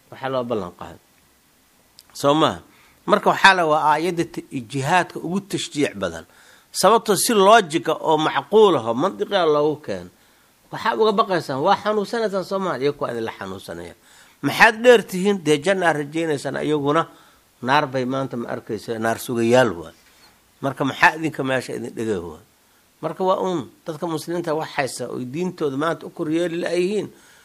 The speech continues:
oo isu walaalaysa la'yihiin, waa iimaankooda dacfi, iimaankoodan kaamil ahayn.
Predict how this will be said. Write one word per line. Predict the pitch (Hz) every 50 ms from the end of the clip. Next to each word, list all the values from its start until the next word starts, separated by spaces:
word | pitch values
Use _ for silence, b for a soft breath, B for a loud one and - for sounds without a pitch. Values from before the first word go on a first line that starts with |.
| b b b b b -
oo | 151 160
isu | 151 - 214 202
walaalaysa | 190 185 175 170 165 165 165 165 151 - - 202 190
la'yihiin, | 190 170 165 180 180 180 180 202 214 175 110 - b b b b b b b b _
waa | 147 147 160 170 175
iimaankooda | 180 185 202 214 196 175 - - 170 160 165 156 156
dacfi, | 160 180 - 123 131 - - 113 107 113
iimaankoodan | 131 156 160 156 147 - 156 143 135 120
kaamil | - - 135 127 120 101 92
ahayn. | 95 90 92 82